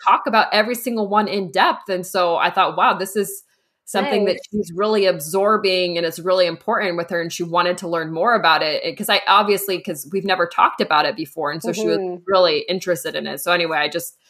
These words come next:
Speaker 1: wanted to give a little plug for that book. And I, I assume it's, it's on your list too. So, um, but I
Speaker 2: Yeah,
Speaker 1: thought
Speaker 2: it's one of my
Speaker 1: I just wanted to
Speaker 2: favorites. <laughs>
Speaker 1: recommend it. Oh, that one's your
Speaker 2: It's a
Speaker 1: favorite.
Speaker 2: great book. I,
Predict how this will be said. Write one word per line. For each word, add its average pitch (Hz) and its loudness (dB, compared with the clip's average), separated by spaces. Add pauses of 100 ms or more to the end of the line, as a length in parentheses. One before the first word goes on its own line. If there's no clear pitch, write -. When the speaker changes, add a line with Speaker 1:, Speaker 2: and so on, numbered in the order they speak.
(280)
Speaker 1:
wanted 180 2
to 180 0
give 170 4
a 170 2
little 165 2
plug 170 0
for 165 0
that 151 2
book. 147 -2
And 151 -4
I, - 0
I 165 2
assume 175 -4
it's, - -14
it's 180 -2
on 170 2
your 160 -4
list 156 -6
too. 151 -6
So, 147 -6
um, 143 -4 (280)
but - -4 (120)
I 277 2
Speaker 2:
Yeah, 277 6
Speaker 1:
thought 269 2
Speaker 2:
it's 311 -10
one 269 -8
of 269 -6
my 240 -6
Speaker 1:
I 233 -10
just 202 -6
wanted 180 -10
to 156 -20
Speaker 2:
favorites. 151 -20
<laughs> - -20
Speaker 1:
recommend 233 -10
it. 175 -20 (160)
Oh, 196 2
that 190 4
one's 196 -4
your 294 6
Speaker 2:
It's 285 0
a 381 4
Speaker 1:
favorite. - 2
Speaker 2:
great 349 2
book. 285 4
I, 254 0